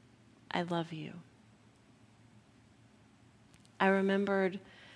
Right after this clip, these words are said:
that when I was a child, probably fifth or sixth grade, I wanted to teach younger kids. I wanted to be a Sunday school teacher.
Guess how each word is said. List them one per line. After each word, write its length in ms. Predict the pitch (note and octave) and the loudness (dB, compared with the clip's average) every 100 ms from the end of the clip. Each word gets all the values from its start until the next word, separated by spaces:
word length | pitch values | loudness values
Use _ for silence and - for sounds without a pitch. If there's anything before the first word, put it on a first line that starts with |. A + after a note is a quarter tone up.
| - | -6
that 180 | G3 F3+ | 0 2
when 160 | F#3+ F#3+ | 4 4
I 140 | F#3+ | 4
was 260 | F#3 F#3 F3+ | 4 2 0
a 60 | |
child, 800 | F3 - - G3+ F#3 E3 E3 - F#3+ | -2 -4 0 4 4 4 2 -2 -6
probably 280 | - G#3 F#3 | 0 2 2
fifth 300 | - G3+ G3 | 0 -2 -2
or 60 | |
sixth 320 | F#3+ F#3+ - - | -2 -4 -8 -4
grade, 280 | F#3+ F3+ | 0 4
I 80 | E3+ | 2
wanted 280 | E3+ F#3 F3+ | 2 0 0
to 80 | F3 | -2
teach 420 | - - G3 - | -4 -2 -2 0
younger 300 | F#3 F3+ F#3 | 0 2 0
kids. 520 | F3 - E3+ - - - | -4 -2 -2 -4 -8 -8
I 40 | |
wanted 300 | F#3 A3 A3 | -2 0 0
to 100 | G#3+ | 0
be 180 | A3+ A3 | 2 4
a 60 | |
Sunday 360 | G3 G3+ G3+ F#3 | 4 2 2 2
school 240 | - - | 0 -6
teacher. 500 | - - E3 - F#2 | -6 -10 -8 -8 -8